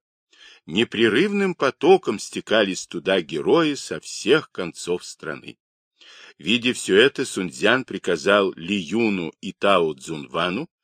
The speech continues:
строить побольше новых домов и обнести их вокруг крепостью. Между тем Дуань Цзиньчжу снова вспомнил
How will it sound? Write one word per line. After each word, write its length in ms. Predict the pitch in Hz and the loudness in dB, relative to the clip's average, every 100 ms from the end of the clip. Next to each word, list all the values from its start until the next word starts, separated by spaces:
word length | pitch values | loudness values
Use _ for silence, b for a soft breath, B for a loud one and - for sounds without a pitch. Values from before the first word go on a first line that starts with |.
| b b b | b b b
строить 680 | - - - 110 170 196 180 | -14 -12 0 6 6 6 2
побольше 580 | 117 101 110 160 - 113 | 0 2 2 2 0 -2
новых 460 | 104 139 120 98 | 0 2 0 -2
домов 560 | 76 87 127 196 - _ _ - | -2 -2 0 -2 -4 _ _ -2
и 100 | 101 | 2
обнести 680 | 101 - 82 - - 165 196 | 2 0 -10 -10 -6 -4 -2
их 160 | 175 | -4
вокруг 540 | - 78 - - 143 - _ | -8 -10 -8 -4 -4 -4 _
крепостью. 680 | - 90 - - - - - _ _ _ _ _ _ _ _ _ _ _ _ _ _ _ _ - | -6 -4 -4 -8 -20 -20 -20 _ _ _ _ _ _ _ _ _ _ _ _ _ _ _ _ -4
Между 380 | 87 110 85 110 | 2 2 2 -2
тем 420 | - 120 110 - _ | 4 4 4 -2 _
Дуань 460 | - 87 107 110 95 | -10 4 6 6 2
Цзиньчжу 680 | 76 92 87 - - 214 202 _ _ _ _ _ _ | -4 -6 -6 -6 -4 -4 -4 _ _ _ _ _ _
снова 560 | - - 110 196 196 | -10 -2 4 4 4
вспомнил 840 | 180 - - 113 147 180 185 190 | 0 -2 -2 4 6 6 0 -2